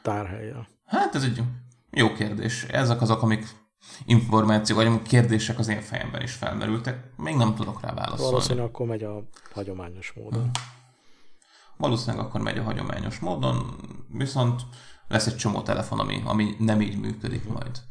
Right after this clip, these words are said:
Speaker 2: Nagyon érdekes volt, hogy pont a héten jött ki a Motorolának az új G verziója.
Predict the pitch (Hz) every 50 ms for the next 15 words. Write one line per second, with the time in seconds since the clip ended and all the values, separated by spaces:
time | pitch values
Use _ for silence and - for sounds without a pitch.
0 | - - - - - - 123 135 123 120 120 117 107 110 - 107 107 - - 117
1 | 110 110 - - 107 101 101 - - - - - - - - - - 151 143 110
2 | 110 110 110 110 104 107 104 107 104 92 95 101 - - 107 107 110 110 110 -
3 | - - 110 110 110 110 110 113 117 110 110 110 110 107 107 110 110 110 104 -
4 | - - 104 - - 120 117 107 107 110 - 120